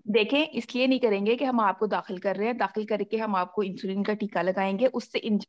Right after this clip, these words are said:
आपकी sugar बेहतर होना शुरू हो जाएगी। जब आपकी sugar बेहतर होना शुरू हो जाएगी, तो आपके बच्चे के इर्द गिर्द जो पानी ज्यादा हुआ है, उसकी मिकदार भी कम हो जाएगी। ठीक है, सब कुछ normal की तरफ लाने की हम कोशिश करेंगे। ये नहीं है कि इन सारे मसले मसाइल के बावजूद हम risk पे रख के आपके डिली-,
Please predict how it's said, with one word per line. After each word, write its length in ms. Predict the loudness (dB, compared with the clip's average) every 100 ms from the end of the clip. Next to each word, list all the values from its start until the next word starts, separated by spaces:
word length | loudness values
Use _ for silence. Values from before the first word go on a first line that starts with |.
| -2
आपकी 340 | -2 -2 -6
sugar 240 | -2 0
बेहतर 320 | 0 0 4 4
होना 200 | 4 0
शुरू 200 | -4 -8
हो 100 | -8
जाएगी। 360 | -8 -12 -8
जब 160 | -2 0
आपकी 220 | 0 -2
sugar 220 | -2 0
बेहतर 280 | 2 2 2
होना 180 | 0 -2
शुरू 220 | -4 -2
हो 80 | -2
जाएगी, 420 | 0 -2 0 -4 -4 -18 -18 -2
तो 60 | 2
आपके 220 | 4 4
बच्चे 260 | 2 2 2
के 80 |
इर्द 200 | 2 0
गिर्द 140 | -2 0
जो 100 | 0
पानी 300 | 0 0 0
ज्यादा 240 | 0 0
हुआ 160 | 0 0
है, 60 |
उसकी 540 | 0 -2 -4 -4 -2 0
मिकदार 380 | 0 0 0 0
भी 120 | -2
कम 180 | -2 -4
हो 120 | -8
जाएगी। 360 | -12 -18 -18 -20 _ _
ठीक 140 | -8 -4
है, 140 | -6 -8 -20 -4
सब 100 | -2
कुछ 200 | 0 2
normal 320 | 4 4 2
की 100 | 2
तरफ 240 | 2 0 2
लाने 200 | -2 -2
की 120 | -6
हम 60 | -6
कोशिश 320 | -8 -10 -10
करेंगे। 380 | -8 -8 -12 -18 _ _ _ _ _ _ 2
ये 140 | 4
नहीं 220 | 4 4
है 120 | 4
कि 180 | 4 2
इन 200 | 2 2
सारे 220 | 2 2
मसले 260 | 2 0 -4
मसाइल 300 | -4 -2 -2
के 60 | 0
बावजूद 420 | 2 2 2 0
हम 120 | 0
risk 200 | -2 -4
पे 60 | -4
रख 200 | -4 -2
के 80 | 0
आपके 520 | 0 -2 -4 0 0
डिली-, 340 | 0 2 2